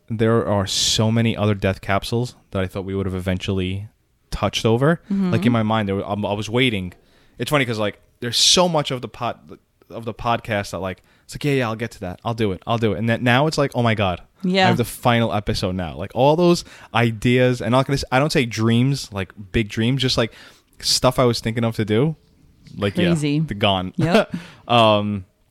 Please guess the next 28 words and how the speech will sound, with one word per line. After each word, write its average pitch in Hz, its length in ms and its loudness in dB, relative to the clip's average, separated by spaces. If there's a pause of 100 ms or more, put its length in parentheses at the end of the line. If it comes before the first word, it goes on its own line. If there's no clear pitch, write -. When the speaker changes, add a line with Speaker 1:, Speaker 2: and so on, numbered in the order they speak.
(680)
Speaker 1:
and 113 120 0
I 107 60 4
have 107 100 2
nothing. 101 380 0
Like, 95 200 0
I, 101 240 2
I 101 60 4
don't 98 80 0
know. 90 160 -4 (280)
I 143 60 4
guess 165 160 4
death 123 240 -2
capsules 110 360 -2
have 104 260 0
led 104 200 0
us 104 200 -2
to 98 180 -8
talk 98 300 -6
about 95 180 -6
some 98 180 -6
funeral-related 107 720 -6
stuff. 135 260 -4
Speaker 2:
Yeah. 175 300 2 (140)
Speaker 1:
Not 101 160 0
as 98 100 -6
much 98 240 -8
as 90 300 -10
whatever. 92 260 -10